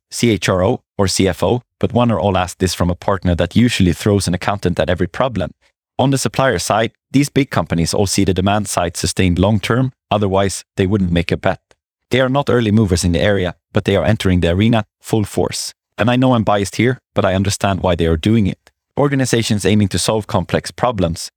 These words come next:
but are not people-centric, will most likely fail. And if they fail,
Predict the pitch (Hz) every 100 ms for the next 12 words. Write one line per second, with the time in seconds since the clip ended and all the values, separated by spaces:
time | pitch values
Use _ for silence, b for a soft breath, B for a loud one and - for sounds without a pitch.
0 | - 98 101 107 - 92 - 82 - 95
1 | 110 104 - _ 107 113 101 - 90 90
2 | 82 87 113 131 - _ _ _ _ 117
3 | 139 - 113 - 139